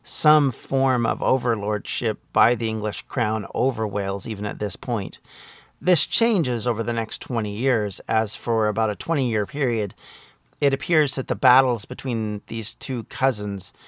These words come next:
continue, and outside forces start to affect them. If you're like me and eating healthy is a bit of a problem,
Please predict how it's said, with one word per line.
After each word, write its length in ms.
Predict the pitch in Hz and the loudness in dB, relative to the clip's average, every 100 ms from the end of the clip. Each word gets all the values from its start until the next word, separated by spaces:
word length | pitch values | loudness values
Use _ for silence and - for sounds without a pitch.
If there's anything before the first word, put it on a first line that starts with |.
| - _ | -20 _
continue, 760 | - 123 104 202 175 117 107 107 _ - - _ - | -6 -4 -2 0 2 0 -2 -4 _ -20 -20 _ -2
and 420 | 120 117 113 110 - | 0 2 0 -2 2
outside 500 | 143 - - 131 120 | 2 4 2 2 2
forces 480 | 123 113 - 107 - | -2 -2 -2 -6 -6
start 400 | - 113 110 - | 0 0 0 -6
to 460 | - 110 107 117 - | -6 -4 -6 -8 -8
affect 520 | 110 - 127 - - | -8 0 0 0 -6
them. 280 | 107 107 110 _ - - _ _ _ _ - | -6 -6 -8 _ -20 -20 _ _ _ _ -14
If 80 | - | -2
you're 100 | 254 | 0
like 200 | 202 135 | 0 0
me 240 | 143 139 | -2 0
and 200 | 123 - | -2 -2
eating 200 | 147 139 | -2 -2
healthy 480 | 120 131 120 123 110 | -2 -2 -2 -4 -4
is 360 | 110 123 107 98 | -4 -4 -4 -4
a 60 | |
bit 160 | 107 120 | -4 -4
of 60 | 104 | -6
a 80 | |
problem, 460 | - 190 160 107 | -2 -2 -2 -4